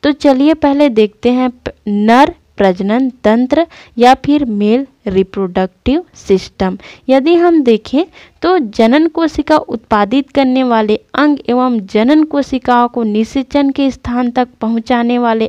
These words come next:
अंग संयुक्त रूप से नर प्रजनन तंत्र कहलाते हैं। ठीक है, यदि हम देखें कि इनमें कौन कौन से जो रचनाएं हैं नर प्रजनन तंत्र में पाई जाती है, तो वो होगा वृषण,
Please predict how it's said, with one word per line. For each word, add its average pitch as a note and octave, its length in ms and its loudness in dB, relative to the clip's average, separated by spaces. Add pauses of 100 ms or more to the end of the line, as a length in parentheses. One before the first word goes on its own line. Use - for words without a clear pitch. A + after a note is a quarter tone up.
(140)
अंग G3 260 -4 (340)
संयुक्त D4+ 640 2
रूप C4 260 -2
से C#4 240 0
नर G#3+ 500 -2 (360)
प्रजनन G3+ 500 -2 (100)
तंत्र G3+ 480 -2 (180)
कहलाते G#3 580 2
हैं। F#3+ 160 -4 (260)
ठीक C4+ 220 -4
है, F#4 100 2 (400)
यदि A#3+ 240 2
हम F#4 220 2
देखें B3 460 0 (320)
कि D4+ 120 2
इनमें D4 300 4
कौन A#3+ 340 2
कौन B3+ 300 2
से B3+ 240 -2
जो A3+ 200 0 (300)
रचनाएं G3+ 640 -2
हैं C4 240 0 (340)
नर G#3+ 260 0
प्रजनन B3 480 0
तंत्र A#3+ 380 -2
में A#3+ 180 -2
पाई F#3+ 340 -2
जाती A3+ 400 -2
है, C4+ 160 0 (340)
तो C#4+ 140 4
वो D4+ 220 4
होगा C#4 340 4
वृषण, A3+ 640 0